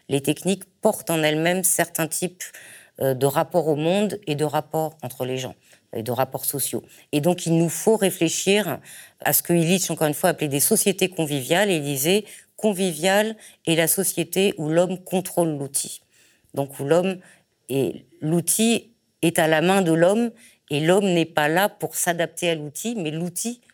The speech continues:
pour s'adapter à l'homme. Et c'est tout un, un renversement de perspective qu'il nous faut, euh,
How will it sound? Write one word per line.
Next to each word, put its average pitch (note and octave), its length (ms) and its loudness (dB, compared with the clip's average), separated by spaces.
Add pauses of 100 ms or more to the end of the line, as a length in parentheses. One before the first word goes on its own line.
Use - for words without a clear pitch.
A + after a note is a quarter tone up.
(140)
pour - 140 -12
s'adapter D3+ 460 -4
à C#3 60 -2
l'homme. A#2 240 -8 (460)
Et A#2+ 80 -8
c'est - 160 -4
tout F3 240 -10
un, D#3+ 220 -2 (180)
un D3 80 -4
renversement D3+ 560 -2
de C#3 60 -8
perspective - 680 -12
qu'il A2 180 -12
nous G#2+ 80 -8
faut, G#2+ 340 -10
euh, D2+ 120 -8